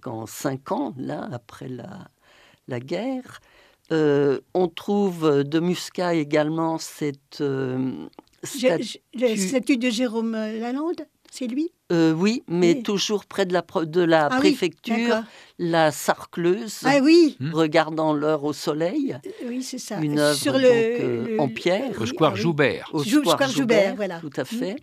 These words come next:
Speaker 3: Mhm, mhm.
Speaker 2: Euh, il y a, mais qui n'est pas visible, mais il a réalisé pour, euh, la maternité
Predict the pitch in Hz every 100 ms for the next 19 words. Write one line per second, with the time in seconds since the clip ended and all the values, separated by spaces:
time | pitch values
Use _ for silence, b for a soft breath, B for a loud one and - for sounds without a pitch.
0 | - 214 190 214 B B B B B _
1 | - 170 165 160 160 156 156 - _ 202
2 | 202 190 185 175 196 190 180 - 156 160
3 | 147 - 165 160 185 170 175 156 190 196
4 | 165 143 - _ - 160 160 160 170 160
5 | 180 196 196 190 170 - 196 196 _ -
6 | 175 165 156 160 156 156 156 147 139 151
7 | 185 - 196 175 175 156 - 190 180